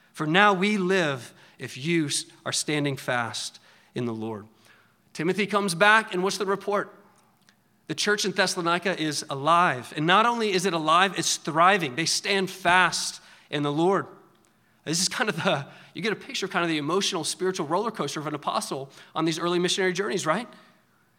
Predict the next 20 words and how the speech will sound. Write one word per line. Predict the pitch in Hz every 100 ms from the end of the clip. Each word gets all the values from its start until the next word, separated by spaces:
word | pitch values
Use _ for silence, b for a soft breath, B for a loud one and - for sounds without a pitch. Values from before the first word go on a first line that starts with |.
| b _
So | - 165
this | 196 220
is | 202
the | 185
life | 170 214 226 -
of | 175
one | 165 190
who's | 185
been | 180 156
set | - 180
apart | 202 180 175
to | -
preach | - 196 185
the | 170
gospel | 160 170 - 190 185
and | 170
to | 196
deliver | 156 147 170 208 202
spiritual | - 196 190 185
children, | 147 226 214 156 139